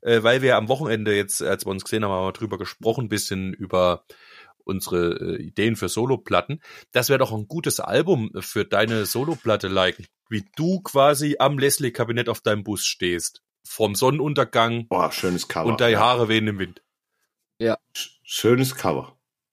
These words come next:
Speaker 3: Und der Mond ist hinten noch groß irgendwie.
Speaker 1: Aber ich würd das nicht als Zeichnung machen. Ich würde versuchen, tatsächlich eine Hammond
Speaker 2: Da kann
Speaker 1: Orgel
Speaker 2: man,
Speaker 1: auszuleihen.
Speaker 2: ja.
Speaker 1: Und ein
Speaker 2: Realbild.
Speaker 1: Leslie-Kabinett und das
Speaker 2: Ja.
Speaker 1: tatsächlich auch ein Realbild machen, äh, richtig geiles.
Speaker 3: Ja.
Speaker 1: Also Spiegelreflexkamera hab ich, das krieg ich mal hin.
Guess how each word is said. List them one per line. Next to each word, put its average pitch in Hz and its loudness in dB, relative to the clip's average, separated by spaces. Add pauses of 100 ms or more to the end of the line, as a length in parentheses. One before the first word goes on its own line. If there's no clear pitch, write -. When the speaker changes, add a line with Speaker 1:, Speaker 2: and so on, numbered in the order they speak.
(240)
Speaker 3:
Und 131 0
der 131 6
Mond 151 4
ist - -4
hinten 160 0
noch 117 -2
groß 104 -6
irgendwie. 95 -8 (1500)
Speaker 1:
Aber 120 2
ich 135 -2
würd 160 4
das 170 2
nicht 170 0
als - 0
Zeichnung 135 2
machen. 98 -2
Ich - -6
würde 147 2
versuchen, 131 -2
tatsächlich 135 -2
eine 107 -2
Hammond 131 -2
Speaker 2:
Da 107 0
kann 117 6
Speaker 1:
Orgel 110 4
Speaker 2:
man, 107 0
Speaker 1:
auszuleihen. 107 4
Speaker 2:
ja. - -20 (720)
Speaker 1:
Und 135 6
ein 92 2
Speaker 2:
Realbild. 143 6 (100)
Speaker 1:
Leslie-Kabinett 120 2
und 139 2
das 147 4
Speaker 2:
Ja. - 0
Speaker 1:
tatsächlich 147 2
auch - 0
ein 151 4
Realbild 151 4
machen, 123 2
äh, 92 0
richtig 117 -2
geiles. 107 0 (540)
Speaker 3:
Ja. 123 4
Speaker 1:
Also 117 2
Spiegelreflexkamera 139 2
hab 120 2
ich, 143 -6
das 117 -8
krieg 131 -8
ich - -14
mal 101 -4
hin. 131 -4